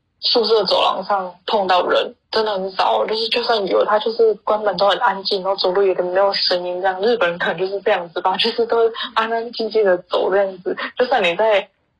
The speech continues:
公共澡堂里面，你也很少会碰到人。然后等于说那段时间又因为疫情很常休息，就是那个旅馆会休息嘛，然后等于说我整天都待在房间里面。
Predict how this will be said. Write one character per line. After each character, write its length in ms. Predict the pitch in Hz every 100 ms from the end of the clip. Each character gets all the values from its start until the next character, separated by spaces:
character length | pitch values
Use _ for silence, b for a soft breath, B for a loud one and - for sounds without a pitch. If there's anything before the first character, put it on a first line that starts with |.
| -
公 160 | 214
共 200 | 214 214
澡 140 | 185 175
堂 220 | 180 165
里 60 |
面， 220 | 175 196 190
你 60 |
也 140 | 190 190
很 340 | - 185 196
少 200 | 214 185
会 100 | 185
碰 180 | 202 190
到 140 | 175
人。 200 | - 127 - b _
然 100 | 214
后 60 | 254
等 180 | 214 175
于 60 |
说 420 | 185 214 220 226 - _ _ _ -
那 160 | 240
段 180 | 226 220
时 160 | 196 180
间 160 | 185
又 120 | 190 185
因 100 | 190
为 140 | 190
疫 200 | 190 185
情 220 | - - - _ -
很 260 | 190 -
常 260 | - - -
休 320 | - - -
息， 380 | - - - - _ _ _ 202
就 100 | 185
是 480 | 185 180 170 - - _ _ _ _ _ _ _
那 120 | 185 190
个 460 | - - - - -
旅 100 | 180
馆 160 | - -
会 100 | 180
休 240 | - -
息 240 | - - -
嘛， 180 | - -
然 100 | 180
后 60 |
等 120 | 180 -
于 60 |
说 140 | 185 175
我 80 | 180
整 140 | -
天 120 | 185 170
都 60 |
待 200 | - -
在 80 | -
房 200 | - -
间 160 | - -
里 80 | -
面。 240 | 50 50